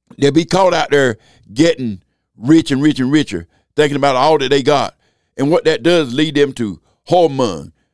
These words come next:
to fornicate, to be in adultery, all of these various situations because of what that fame brings. I,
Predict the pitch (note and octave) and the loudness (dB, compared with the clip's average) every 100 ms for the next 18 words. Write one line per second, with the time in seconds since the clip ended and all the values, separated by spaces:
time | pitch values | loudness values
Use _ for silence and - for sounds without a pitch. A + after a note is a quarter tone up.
0 | _ - A2 - F3+ C3 - B2+ G2+ - | _ -8 -2 0 0 -2 -2 -2 -2 -10
1 | _ - G2+ E3 D3 A#2 E3+ D#3 G#2+ - | _ -6 0 2 0 0 0 0 -4 -2
2 | D#3 G3+ G3 E3 C#3+ G2+ - F#2+ D#2+ E3 | 0 2 0 -2 -8 -12 -20 -6 2 2
3 | D#3+ C3 D3 - B2+ D#3 B2+ G2 F#2 _ | 2 -4 -8 -4 0 0 0 -12 -16 _
4 | _ _ G#2+ A#2 D3+ B2+ A2+ A#2 D#3+ - | _ _ -6 0 0 0 -2 0 0 0
5 | F#3 - - D3+ D3 A#2 A#2+ D3 A#2 D2+ | -6 -6 -4 -2 -2 -4 -2 -2 -4 -14
6 | _ _ _ _ _ _ _ _ - D#3+ | _ _ _ _ _ _ _ _ -4 -2
7 | E3+ | 0